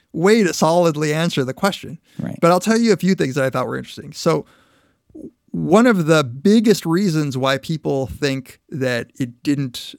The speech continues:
Speaker 1: uh, evolve as an adaptation is that unlike so many other systems, biological systems, there doesn't seem to be an in-between state where, uh, some, some species, say, have a little bit of grammar or a
Speaker 2: Uh,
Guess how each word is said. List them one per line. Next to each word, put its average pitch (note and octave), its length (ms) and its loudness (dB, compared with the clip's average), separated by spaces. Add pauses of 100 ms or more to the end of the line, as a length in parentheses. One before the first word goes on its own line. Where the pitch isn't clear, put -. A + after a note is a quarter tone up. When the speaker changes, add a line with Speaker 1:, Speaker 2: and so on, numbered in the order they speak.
Speaker 1:
uh, A#2+ 240 -6 (400)
evolve C#3 300 -2
as B2+ 100 -6
an B2 100 -6
adaptation B2 840 -6 (360)
is C#3 520 -2 (100)
that B2+ 380 -4 (220)
unlike F#3+ 480 0
so E3 260 0
many E3+ 240 2
other C#3+ 440 0
systems, E3+ 720 -8
biological B2 580 -6
systems, C#3+ 540 -10 (300)
there C#3 120 -2
doesn't D#3 420 0
seem C#3+ 220 -2
to B2+ 120 -4
be B2+ 140 -2
an A#2+ 180 -4
in-between B2+ 720 -4 (420)
state - 440 -4 (380)
where, B2 720 -2 (160)
uh, B2+ 220 -6
some, C3+ 360 -2 (280)
some C3+ 380 -2
species, B2+ 580 -4
say, - 300 -8
have A#2 220 -6
a A2+ 60 -10
little B2+ 300 -6
bit C3 120 -6
of B2+ 100 -12
grammar B2 540 -8
or C3 80 -8
a A#2+ 40 -8
Speaker 2:
Uh, A#2+ 40 -6